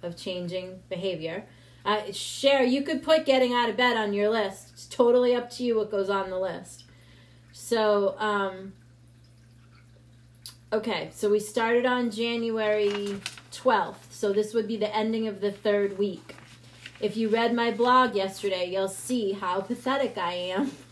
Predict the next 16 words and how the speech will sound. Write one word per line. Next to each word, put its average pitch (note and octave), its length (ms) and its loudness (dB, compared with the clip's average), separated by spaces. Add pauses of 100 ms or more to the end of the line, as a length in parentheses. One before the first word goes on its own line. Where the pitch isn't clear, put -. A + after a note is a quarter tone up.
(280)
So, - 1040 -6 (580)
I D#4+ 180 4
just G#4 300 4
want F4+ 280 2
you E4 100 -4
guys, D4+ 300 4
I C#4+ 160 4
wanna E4 380 0
just D#4+ 200 -6
really D4+ 260 -2
be C#4 120 -2
candid C#4 420 0
about A#3 320 -2
this. G#3+ 180 -2
Number C4+ 340 4
one, C#4+ 420 2